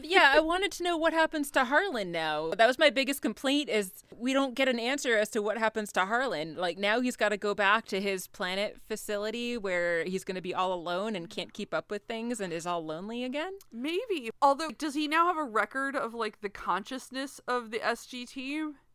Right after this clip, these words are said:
Speaker 1: I thought they made him get rid of that, and also wouldn't it be, like, horribly cruel to do that again and make a new S G team that's going to be, like,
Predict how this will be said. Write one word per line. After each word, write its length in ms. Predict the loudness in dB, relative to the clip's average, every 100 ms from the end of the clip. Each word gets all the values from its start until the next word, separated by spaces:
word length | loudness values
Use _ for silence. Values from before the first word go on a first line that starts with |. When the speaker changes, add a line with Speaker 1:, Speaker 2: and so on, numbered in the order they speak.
| _ _ 2
Speaker 1:
I 100 | 2
thought 300 | 4 2 2
they 100 | 0
made 220 | 2 2
him 140 | 0 0
get 180 | -2 -2
rid 160 | -2
of 120 | -2
that, 260 | 2 2 2
and 160 | 0 0
also 400 | -2 0 0 0
wouldn't 580 | -2 -2 -2 -2 -8 -6
it 300 | -6 -6 -6
be, 240 | -4 -2 -2
like, 260 | -4 -6
horribly 540 | -8 -4 -2 -2 -4 -6
cruel 340 | -4 -2 -2
to 80 | -6
do 220 | -6 -2
that 180 | 0 0
again 260 | -2 -2
and 140 | -2 -2
make 160 | -4
a 60 | -4
new 280 | -2 -2 -2
S 220 | -4 -6
G 180 | -8 -10
team 280 | -8 -4 -4
that's 280 | -4 -8 -16 _ -8
going 240 | -6 -4
to 80 | -4
be, 160 | -4
like, 200 | -4 -6